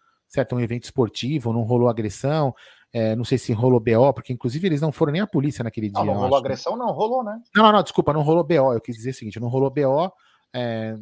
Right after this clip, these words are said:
Speaker 1: o, inclusive, ele já até conversou
Speaker 2: Não,
Speaker 1: com aquele outro cara lá,
Speaker 2: se
Speaker 1: já jogaram
Speaker 2: bater em
Speaker 1: em outro
Speaker 2: alguém agora, você não puder entrar em um lugar,
Speaker 1: É.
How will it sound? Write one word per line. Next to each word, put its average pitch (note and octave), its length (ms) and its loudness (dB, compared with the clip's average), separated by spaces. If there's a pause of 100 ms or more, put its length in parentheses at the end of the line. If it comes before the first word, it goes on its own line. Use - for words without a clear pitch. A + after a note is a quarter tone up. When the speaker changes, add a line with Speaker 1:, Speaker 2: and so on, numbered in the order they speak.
(120)
Speaker 1:
o, C#3 200 -12
inclusive, C#3+ 340 -8
ele D3 60 -8
já C#3+ 100 -6
até D#3 160 -6
conversou C#3 420 -4
Speaker 2:
Não, C#3+ 100 2
Speaker 1:
com A#2+ 60 -2
aquele A#2 160 -6
outro G#2+ 360 -12
cara A#2+ 280 -2
lá, A#2+ 140 -2
Speaker 2:
se - 60 -6
Speaker 1:
já A3+ 60 -2
jogaram A3+ 200 4
Speaker 2:
bater B3+ 80 0
em - 20 0
Speaker 1:
em C#4+ 60 -2
outro D4 120 8
Speaker 2:
alguém A3+ 240 4
agora, F3+ 340 6
você F#3+ 140 -4
não F#3+ 100 -4
puder F3+ 320 2
entrar G3 280 4
em G3+ 40 -2
um G3 80 -2
lugar, F3+ 600 4 (680)
Speaker 1:
É. B2 40 -20